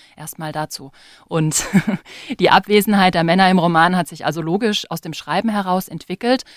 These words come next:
Und ich glaube, dass das aber auch ein wichtiges Motiv ist. Denn im Grunde ist das so, dass erst die Abwesenheit des Vaters Billy dann dazu bringt, nach sich selbst und nach ihren eigenen Wurzeln zu suchen. Und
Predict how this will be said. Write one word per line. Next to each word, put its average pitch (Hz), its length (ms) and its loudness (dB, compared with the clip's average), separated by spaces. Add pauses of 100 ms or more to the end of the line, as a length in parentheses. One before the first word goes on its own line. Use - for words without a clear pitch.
(120)
Und 208 140 -2
ich - 160 -8
glaube, 226 500 2
dass 175 160 -8
das - 180 -10
aber - 260 -2
auch 185 120 2
ein 185 140 -2
wichtiges 196 400 -10
Motiv 202 480 -12
ist. 233 320 -8 (400)
Denn 180 420 0
im 202 160 2
Grunde 247 480 4 (340)
ist - 180 -12
das 202 200 -4
so, 214 320 2 (360)
dass 180 520 0
erst 214 240 -2
die - 100 -12
Abwesenheit 185 1000 -4
des 165 160 -10
Vaters 202 760 -4
Billy 190 520 -2
dann 175 160 -2
dazu 170 260 -4
bringt, 214 460 0 (180)
nach 185 140 -4
sich - 200 -14
selbst 185 320 -4
und 185 100 -10
nach 185 160 -6
ihren 185 200 -8
eigenen 196 360 -2
Wurzeln 175 400 -2
zu 147 160 -20
suchen. 143 500 -16
Und 139 240 -12